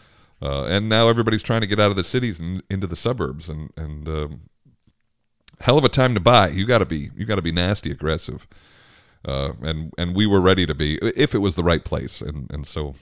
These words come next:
that, that's what we did. And so the, the buying and the selling part were not that stressful. It just happened. The selling happened. The, the next house buying was, I,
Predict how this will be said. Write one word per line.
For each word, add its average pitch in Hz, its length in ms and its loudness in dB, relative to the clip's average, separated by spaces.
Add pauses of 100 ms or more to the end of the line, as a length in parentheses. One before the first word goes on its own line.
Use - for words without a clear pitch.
(160)
that, 73 160 -6 (100)
that's 76 280 -6
what 60 120 -6
we 69 100 -6
did. 73 320 -2
And 95 140 -2
so 139 180 4
the, 123 240 6
the 113 140 2
buying 135 320 6
and 123 80 0
the 110 60 2
selling 147 340 0
part 85 300 0
were 120 100 0
not 147 180 0
that 147 140 0
stressful. 170 580 -4 (720)
It 95 100 -4
just - 180 0
happened. 120 520 0 (1200)
The 87 80 -2
selling 143 380 2
happened. 120 640 2
The, 87 280 0
the 87 220 0
next 98 280 2
house 101 360 2
buying 92 580 2 (140)
was, 98 540 0
I, 82 120 0